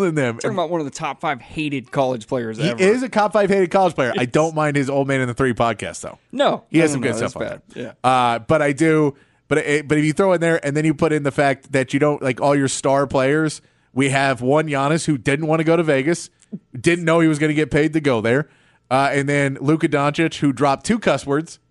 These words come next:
Speaker 1: at the end of, of putting up forty and winning by fifty points.
Speaker 2: That's awesome.
Speaker 1: <laughs> You need to get some guys who just really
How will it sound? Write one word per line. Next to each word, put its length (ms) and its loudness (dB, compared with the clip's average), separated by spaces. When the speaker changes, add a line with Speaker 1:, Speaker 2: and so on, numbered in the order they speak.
Speaker 1:
at 160 0
the 200 2
end 180 -4
of, 260 -2
of 240 -2
putting 180 0
up 100 -2
forty 380 -2
and 100 -8
winning 180 0
by 140 0
fifty 340 -2
points. 380 -8
Speaker 2:
That's 120 -8
awesome. 380 -6
Speaker 1:
<laughs> 160 0
You 280 -2
need 140 -2
to 80 4
get 240 0
some 120 -8
guys 360 0
who 100 -6
just 180 2
really 480 2